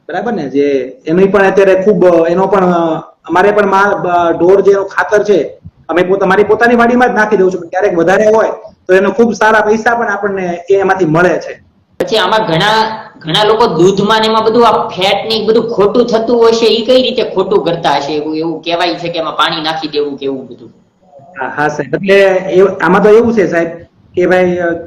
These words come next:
Speaker 1: દરેક વસ્તુ છે, દરેક વ્યવસાય છે, એમાં આ રીતે બે પાસા હોય છે. એટલે, અ, અત્યારે
Speaker 2: હા.
Speaker 1: લોકો છે, એમાં પાણી નહીં, પણ એમાં તમારે, આપણે જે, દાખલા તરીકે મારી પાસે હું ડેરીએ દૂધ ભરવા જતો, તો, અમ,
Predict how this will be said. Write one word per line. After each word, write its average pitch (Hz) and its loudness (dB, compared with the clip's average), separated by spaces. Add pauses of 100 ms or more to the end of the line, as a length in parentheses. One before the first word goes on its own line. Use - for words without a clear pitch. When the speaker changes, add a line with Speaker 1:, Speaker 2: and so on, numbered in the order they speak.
(120)
Speaker 1:
દરેક 190 2
વસ્તુ 226 -2
છે, 226 4
દરેક 214 2
વ્યવસાય 202 2
છે, 202 2
એમાં 190 2
આ 190 2
રીતે 190 2
બે 190 4
પાસા 196 -2
હોય 156 4
છે. 190 -8 (360)
એટલે, 196 4 (420)
અ, 180 -2 (360)
અત્યારે 214 4
Speaker 2:
હા. 202 2
Speaker 1:
લોકો 196 0
છે, 226 2 (480)
એમાં 190 0
પાણી 202 2
નહીં, 269 4
પણ 208 0
એમાં 233 2
તમારે, 233 2
આપણે 202 2
જે, 233 6
દાખલા 214 -2
તરીકે 220 0
મારી 214 2
પાસે 214 0
હું 208 0
ડેરીએ 220 4
દૂધ 214 0
ભરવા 202 2
જતો, 226 0 (380)
તો, 170 6
અમ, 151 -8